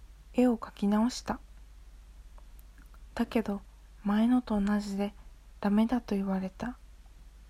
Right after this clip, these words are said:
「これ、ヨボヨボだよ。欲しいのは長生きする羊。」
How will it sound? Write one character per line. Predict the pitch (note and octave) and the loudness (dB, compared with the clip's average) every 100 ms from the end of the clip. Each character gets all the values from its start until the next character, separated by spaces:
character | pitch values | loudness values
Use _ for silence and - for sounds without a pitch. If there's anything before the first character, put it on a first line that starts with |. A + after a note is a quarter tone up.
| - - - - - - - - - - | -20 -20 -20 -20 -20 -20 -20 -20 -20 -20
「こ | - G3 | -6 -2
れ、 | F#3+ F#3+ - - - - - | 0 -2 -6 -20 -20 -20 -6
ヨ | G#3 F#3+ | 0 2
ボ | G3+ A3+ | 4 4
ヨ | B3 | 4
ボ | B3+ | 2
だ | C4 C#4 | 2 2
よ。 | A3 G3 - - - - - - - - | 0 -4 -10 -20 -20 -20 -20 -20 -20 -8
欲 | G#3+ | -6
し | - - A3+ | -4 -2 0
い | |
の | G#3 F#3+ | 0 -2
は | G3+ - - - - - | -4 -8 -20 -20 -16 -2
長 | G3 G3+ A#3+ | 0 2 2
生 | C4 | 0
き | G#3+ | -4
す | - - | -6 -6
る | G3+ G3 | -4 -6
羊。」 | - G#3 F#3+ G#3+ | -6 -10 -8 -10